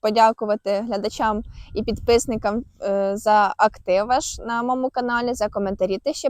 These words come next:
пишете, ставите свої вподобайки, не забуваєте. А сьогодні вийшла до вас показати у відео те, як ми садимо клубніку. З осені наш товариш нам подарував невеличкий об'єм роботи, ми її прикопали, бо не встигли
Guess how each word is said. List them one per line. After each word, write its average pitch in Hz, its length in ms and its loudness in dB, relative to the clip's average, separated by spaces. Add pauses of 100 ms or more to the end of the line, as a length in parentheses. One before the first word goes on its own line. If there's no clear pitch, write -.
пишете, 254 480 0
ставите 202 480 -2
свої 214 240 0
вподобайки, 202 720 2
не 277 100 0
забуваєте. 277 760 0 (640)
А - 140 8
сьогодні 381 500 6
вийшла 311 380 2
до 262 100 0
вас 254 200 6
показати 240 640 2
у 220 60 2
відео 311 360 2
те, 427 420 2
як 285 220 4
ми 254 140 2 (140)
садимо 262 560 2
клубніку. 208 520 0 (560)
З - 180 -8
осені 240 460 4
наш 226 200 0
товариш 214 540 4
нам 208 320 0
подарував 220 580 6 (1040)
невеличкий 233 680 4
об'єм 226 280 4
роботи, 233 500 6
ми 330 140 6
її 254 160 6
прикопали, 277 680 6
бо 392 140 0
не 370 120 2
встигли 370 540 2